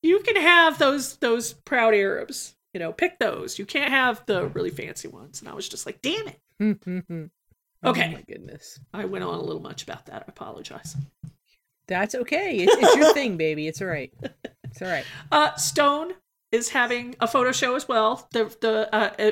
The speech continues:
Speaker 1: several,
Speaker 2: Yep.
Speaker 1: I think. I think they're doing a series, but the first one is performance. So
Speaker 2: Yes.
Speaker 1: that's, uh, that's really good news. We gl-, we're glad Stone's jumping into the photo show fray.
Speaker 2: Yep. And they've got, like, it's a thirteen class,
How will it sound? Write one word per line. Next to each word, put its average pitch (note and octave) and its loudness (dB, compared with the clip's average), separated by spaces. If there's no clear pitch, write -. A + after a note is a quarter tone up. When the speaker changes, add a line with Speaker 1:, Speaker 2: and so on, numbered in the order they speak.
Speaker 1:
several, C4+ 2
Speaker 2:
Yep. G3+ 6
Speaker 1:
I F3+ -2
think. G3 -4
I F#3 -2
think G3+ -6
they're A3 2
doing G#3 -2
a - -6
series, B3 -4
but - -8
the G3 -14
first F4 -4
one A3 -2
is F#3+ -8
performance. - 0
So G#3 0
Speaker 2:
Yes. F#3+ 0
Speaker 1:
that's, A3+ 2
uh, A3+ 2
that's A#3 0
really F#3+ 4
good C#3+ -2
news. C#3 -10
We G3+ -8
gl-, G3 -2
we're G3+ -2
glad G3+ -2
Stone's G#3 0
jumping G3+ -2
into F#3 -4
the E3 -4
photo - -6
show D3+ -6
fray. D#3 -4
Speaker 2:
Yep. G3+ -8
And A#3 -4
they've B3 -2
got, B3 -2
like, A#3 -2
it's A#3+ -4
a B3 -4
thirteen D#4 -4
class, D#4 -2